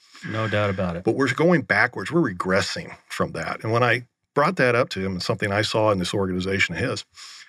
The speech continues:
Speaker 2: he said, "Well, I have to accommodate these younger people that are coming in with these ideas and these passions." Uh, I said, "Why?" I said, "Don't, what if they're wrong? What if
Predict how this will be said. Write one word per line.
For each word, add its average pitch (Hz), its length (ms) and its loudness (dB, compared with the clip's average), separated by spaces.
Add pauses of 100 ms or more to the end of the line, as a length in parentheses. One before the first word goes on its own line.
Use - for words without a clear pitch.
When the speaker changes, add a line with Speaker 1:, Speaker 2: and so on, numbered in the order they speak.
(280)
Speaker 2:
he 117 140 2
said, 113 200 0
"Well, 123 200 2
I 131 80 4
have 156 140 2
to - 100 -2
accommodate 131 640 2
these 95 220 -2
younger 113 240 -2
people 127 360 -2
that 90 100 -2
are 90 60 -4
coming 107 280 -2
in 110 160 -2
with 95 140 -6
these 98 180 -2
ideas 98 420 0
and 101 80 -6
these 90 120 -6
passions." 165 600 0 (1080)
Uh, - 180 -4
I - 460 -4
said, - 160 -14
"Why?" - 640 0 (640)
I 135 60 0
said, 120 200 -2
"Don't, 180 300 0 (640)
what 151 180 2
if 185 80 -4
they're 190 140 4
wrong? 127 480 0 (720)
What 156 160 4
if - 180 0